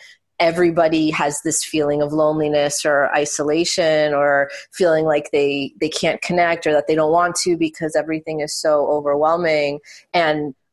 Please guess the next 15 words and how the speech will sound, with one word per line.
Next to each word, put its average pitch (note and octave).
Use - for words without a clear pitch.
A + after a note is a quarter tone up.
on D#3+
top G3+
of A3
that, D#3
what E3
you're D#3+
talking F#3+
about F3+
is E3
that D#3+
when, E3
like, D3+
shit -
goes D#3
wrong, E3+